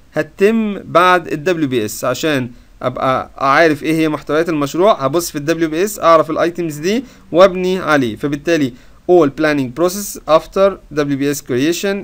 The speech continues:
is related to W B S. W B S helps new team members see their roles، بحيث إن هم يشوفوا أدوارهم، يعرف الدور بتاعه في أنهي حتة، إيه هي المنطقة اللي هيبقى شغال فيها.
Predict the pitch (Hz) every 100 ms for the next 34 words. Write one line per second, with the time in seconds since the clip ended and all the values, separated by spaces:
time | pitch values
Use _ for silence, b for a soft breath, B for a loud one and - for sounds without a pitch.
0 | - 160 156 123 120 135 160 156 147 143
1 | 147 156 131 135 135 107 95 - - _
2 | _ _ _ b b b b b b b
3 | b b 151 233 233 190 220 233 - 202
4 | 220 185 - 143 151 185 180 170 - 196
5 | 180 156 180 180 190 180 - 180 175 143
6 | 156 180 202 220 175 165 - - 131 131
7 | 135 135 160 160 139 143 180 170 165 190
8 | 185 165 156 160 b b b b b 131
9 | 135 147 151 - 127 127 156 135 131 156
10 | 175 156 147 143 165 143 156 156 - -
11 | 143 143 147 139 135 131 170 165 127 151
12 | 151 151 147 156 170 175 160